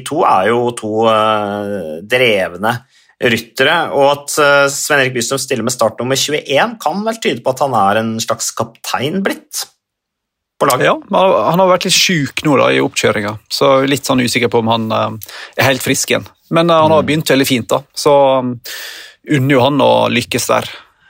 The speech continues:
Speaker 2: ehm, egentlig. En vi er litt obs på, kanskje. Ben Turner fra Ineos.
Speaker 1: Mm.
Speaker 2: Tok sin første proffseier nylig, god på, i det terrenget der. Han er en outsider hvis du har alt for masse penger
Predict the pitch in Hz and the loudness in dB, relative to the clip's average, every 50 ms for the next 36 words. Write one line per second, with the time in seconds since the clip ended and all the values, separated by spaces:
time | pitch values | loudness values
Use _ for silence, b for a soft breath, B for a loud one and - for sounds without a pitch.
0 | B 160 131 120 117 113 113 110 110 110 107 107 107 107 107 110 110 107 - _ | B -6 -4 -2 0 0 0 -2 -4 -4 -6 -8 -10 -10 -12 -14 -16 -18 -20 _
1 | _ _ _ - - 113 113 107 120 131 262 277 _ _ _ _ _ _ _ - | _ _ _ -6 -4 -4 -2 0 0 -2 -2 -4 _ _ _ _ _ _ _ -2
2 | - 165 165 156 143 139 131 131 113 113 156 165 - - 123 117 - - - - | 0 2 2 2 2 2 2 2 2 4 2 2 2 0 -2 -4 -4 -4 -4 -4
3 | 110 - 117 110 101 123 180 233 - _ _ _ _ - 120 151 151 143 131 - | -2 -2 -2 -2 -2 -2 -4 -4 -8 _ _ _ _ -2 0 0 0 0 -2 0
4 | - 151 151 156 151 147 131 151 226 226 - _ - - 151 143 143 156 156 143 | 2 2 2 2 2 0 -2 -2 -4 -6 -12 _ -2 0 2 2 2 2 2 0
5 | 135 147 208 - - - - _ _ _ - 131 120 113 104 92 87 92 - - | 0 -2 -2 -6 -8 -10 -12 _ _ _ -4 -2 0 0 0 -2 -4 -6 -4 -4
6 | 117 - - 151 - 139 - 156 - 156 156 - - - 147 131 131 127 127 127 | -2 0 0 2 2 2 2 2 0 0 0 0 2 2 2 4 2 2 2 0
7 | 135 151 156 147 139 127 139 147 143 - - - 135 127 123 120 120 120 113 117 | 0 -2 -2 -4 -2 -2 0 0 -2 -2 0 2 4 4 6 4 4 2 0 -2
8 | 117 110 B B B B B B - 135 135 - - 139 131 127 120 123 143 156 | -8 -14 B B B B B B -2 0 0 2 2 2 2 2 2 2 2 0
9 | - - _ _ _ _ - - 143 135 127 127 - - - 113 127 131 123 - | -2 -8 _ _ _ _ -4 -2 0 2 0 0 0 0 2 2 2 0 0 -2
10 | - - 120 113 107 101 98 107 113 117 - - - 107 107 117 113 110 107 - | -2 0 0 0 2 0 0 -2 -2 -4 -4 -4 -2 0 2 2 2 2 0 -4
11 | B B B B B B B B - - 135 131 - - - 127 123 123 - - | B B B B B B B B 0 0 0 0 -2 -4 -2 0 0 0 0 0
12 | 113 113 107 107 107 110 110 107 98 | -2 -2 -2 0 0 0 -2 -2 -2